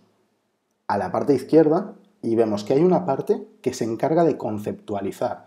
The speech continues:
de coger lo abstracto e ir haciendo pum, pum, nos vamos a la otra parte, yo he cogido algo abstracto, lo he analizado,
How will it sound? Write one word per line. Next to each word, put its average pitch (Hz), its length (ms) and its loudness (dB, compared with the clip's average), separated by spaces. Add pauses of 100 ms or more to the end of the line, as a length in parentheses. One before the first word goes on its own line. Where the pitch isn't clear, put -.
(360)
de 107 160 -4
coger 160 300 0
lo 196 100 6
abstracto 107 720 -4 (1160)
e 117 80 -2
ir 120 160 4
haciendo 151 540 0
pum, 165 480 0 (260)
pum, - 440 2
nos 104 200 -8
vamos 101 260 -4
a 101 40 -4
la 101 80 -4
otra 123 200 0
parte, 160 420 2 (360)
yo 123 160 2
he 123 40 4
cogido 107 360 -2
algo 104 200 2
abstracto, 175 680 -2 (400)
lo 113 160 2
he 117 60 6
analizado, 104 800 0